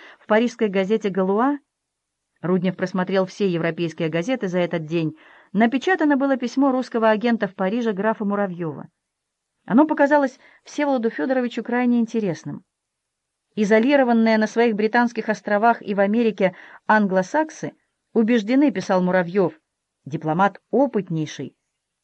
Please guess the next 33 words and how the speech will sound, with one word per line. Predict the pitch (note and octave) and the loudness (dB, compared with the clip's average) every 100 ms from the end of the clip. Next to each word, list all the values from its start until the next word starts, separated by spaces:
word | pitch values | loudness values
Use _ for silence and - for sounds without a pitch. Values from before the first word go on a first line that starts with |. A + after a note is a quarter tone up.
| _ _ | _ _
будто | E3 E4+ - | 0 0 2
японцы | F4+ E4+ E4 E4+ D#4+ D4+ | 0 0 0 0 2 0
никогда | C#4 C4 A3 D4 | 2 0 2 2
не | C#4+ | 2
приобретут | A#3+ A#3+ A3 A3+ A#3+ | 2 0 0 0 -2
возможности | G3+ G3 G#3+ C4 A#3 A#3 A3+ | -2 0 0 2 0 -2 -4
посягнуть | G#3+ G#3 F#3 A#3 A#3+ | -4 -4 -2 -2 -2
и | A3 | -4
на | G#3 | -2
них. | G3+ A3 F3 - _ _ _ _ _ _ _ - | 0 -2 -4 -10 _ _ _ _ _ _ _ -14
С | |
другой | C#3+ D#3 C#3 G#3 | -6 -4 0 0
стороны, | A3 B3 B3+ C4+ C4 - - - | 2 2 4 2 0 -6 -10 -2
они | F#3 C4+ | 2 2
пребывают | C4+ B3 A#3+ C4+ B3+ | 2 0 4 4 2
в | A3 | 0
уверенности, | G#3 C#4 C4+ A#3 - | 0 2 2 0 -2
будто | G3 F3+ A#3+ - A#3+ A3+ G#3+ - - _ | -4 -2 -6 -2 4 4 2 -10 -20 _
франкмасонство — | A3+ A#3 - G3+ F#3+ - D#4 E4 - D3+ - _ _ _ _ | 2 2 2 0 -2 -2 0 0 -2 -10 -12 _ _ _ _
ими | B3+ A#3 | 4 6
же | F#3+ F#3+ | 4 0
проведенное | G3 G3+ G#3+ B3 G#3+ G#3 | 0 2 2 2 4 2
несколько | A3 - G3 G#3 | 0 -2 -2 0
лет | A3 G#3+ | 0 2
тому | G3+ G3+ | 0 2
назад | G3 F#3+ G3 F#3+ | 0 2 2 2
в | |
Японию, | F3+ G#3+ A3+ F#3+ D#3 C#3+ - - - | -2 0 2 2 2 -4 -10 -20 -10
даст | D#3+ G#3+ F4 F4 | 2 4 4 2
необходимое | F4 E4 D4 D#4 D#4 D4 C4+ | -2 2 0 4 4 6 4
оружие | D4 D4 C#4+ | 2 2 2
для | B3 B3+ | 0 0
контроля, | C4 B3 C4+ D4+ G3 C#3+ | 2 2 2 2 0 -4